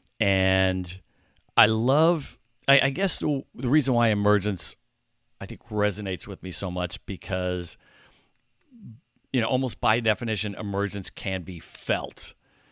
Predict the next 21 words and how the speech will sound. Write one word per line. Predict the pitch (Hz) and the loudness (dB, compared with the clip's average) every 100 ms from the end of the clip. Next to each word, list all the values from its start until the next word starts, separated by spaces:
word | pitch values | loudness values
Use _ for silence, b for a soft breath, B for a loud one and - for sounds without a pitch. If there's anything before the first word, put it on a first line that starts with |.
| b b _ _ | b b _ _
And | 104 101 104 98 101 98 95 - - | 0 2 2 2 0 -2 -6 -8 0
there's | 123 110 | 2 2
an | 113 | -2
example | 107 92 110 139 151 107 | -4 -2 -2 0 -2 -2
that | 104 - | -4 -4
you | 95 | -6
show | - 107 98 98 - | -2 2 4 2 0
in | 101 95 98 90 | -4 -4 -4 -4
the, | 95 92 90 90 - | -2 -2 -4 -6 -6
in | 104 95 92 87 | -6 -4 -4 -4
the | 90 | -2
video | 92 87 87 85 85 b b b b b b | -2 0 0 0 -2 b b b b b b
that's | 104 98 92 - | -4 -2 -2 -2
the | 98 | -4
ping | - 120 110 | 0 -2 0
pong | 92 90 85 - | -2 -4 -6 -10
experience, | - - - 92 87 - _ | -6 -6 0 -2 -2 -8 _
experiment, | 92 - - 95 85 80 - b b b b b | -10 -8 -4 -4 -4 -10 -14 b b b b b
where | 104 110 | -2 -2
there's, | 107 104 101 101 92 - | 0 0 0 -2 -4 -6
um, | 104 95 90 90 87 85 | -6 -6 -4 -6 -8 -12